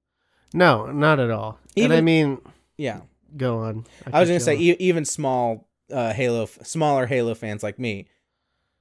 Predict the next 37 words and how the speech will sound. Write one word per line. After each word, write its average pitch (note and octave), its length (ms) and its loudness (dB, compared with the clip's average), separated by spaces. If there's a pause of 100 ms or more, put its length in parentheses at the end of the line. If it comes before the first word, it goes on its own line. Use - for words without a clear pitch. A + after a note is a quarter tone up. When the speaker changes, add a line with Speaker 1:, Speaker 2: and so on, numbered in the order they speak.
(760)
Speaker 1:
Like, - 280 0
like, C3 240 -4
smaller C#3+ 520 2
in A2+ 280 0
measurement, D#3+ 640 -2
or? A2 300 -10
Speaker 2:
<laughs> - 20 0
Right, G#3+ 380 6
yeah. D#3+ 280 4
No, F3 160 4
I'm F#3 160 2
just G3+ 120 -4
a F3+ 60 -2
tiny, D#3 540 -2
like, C3 320 -2
like, C#3+ 180 0
six - 340 0
inch E3+ 220 0
tall, C3+ 680 2
you C3+ 140 -4
know, G#2 420 -6
uh, G#2+ 480 -8
uh, G#2 260 -6
Halo G#2+ 360 -8
fans. F2 420 -20 (760)
Speaker 1:
Hey, C3 140 -12
man, A2 200 -8
six - 300 -8
inches D#3 300 -6
is A2+ 140 -8
nothing A2+ 440 -6
to A#2 380 -12 (100)
shake - 320 -16
your G#2+ 80 -16
head A2+ 180 -14
at. C3 80 -12
Speaker 2:
Right, C#3+ 380 2